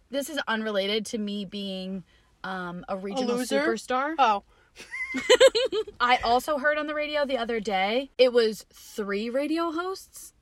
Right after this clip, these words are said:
Speaker 2: Okay.
Speaker 1: Which I never, I mean, except Elvis Duran's shit show of a morning show.
Speaker 2: <laughs>
Speaker 1: I never really hear more than two people on a radio show.
Speaker 2: Yeah.
Speaker 1: But for some reason, they had, like, an extra person on one day.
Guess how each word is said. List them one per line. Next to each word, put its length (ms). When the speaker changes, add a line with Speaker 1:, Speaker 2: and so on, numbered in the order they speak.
Speaker 2:
Okay. 360
Speaker 1:
Which 160
I 100
never, 480
I 100
mean, 140
except 320
Elvis 320
Duran's 420
shit 380
show 300
of 80
a 60
morning 340
show. 340
Speaker 2:
<laughs> 640
Speaker 1:
I 120
never 300
really 240
hear 200
more 200
than 160
two 180
people 280
on 160
a 60
radio 280
show. 300
Speaker 2:
Yeah. 320
Speaker 1:
But 160
for 80
some 200
reason, 280
they 100
had, 220
like, 180
an 100
extra 320
person 320
on 200
one 160
day. 300